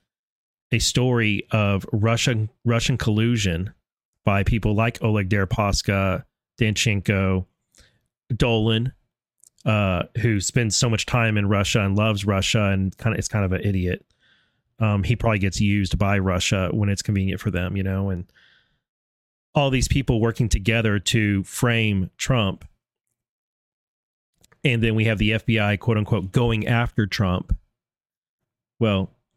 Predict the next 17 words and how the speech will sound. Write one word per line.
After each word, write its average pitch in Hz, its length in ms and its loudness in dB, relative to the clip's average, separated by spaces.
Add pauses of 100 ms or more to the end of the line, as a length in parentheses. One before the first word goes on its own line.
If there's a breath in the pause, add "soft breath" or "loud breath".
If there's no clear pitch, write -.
Charles 127 220 0
McGonigal 113 440 2
was 98 120 0
certainly 101 280 0
somebody 101 440 0
who 101 160 0
actually 104 360 0
would 104 200 0
have 101 300 -2
been 107 160 0
going 98 280 0
after 90 260 -2
Trump, - 380 -6 (760)
um, 95 400 0 (680)
on 117 160 0
behalf 123 440 0
of 110 480 0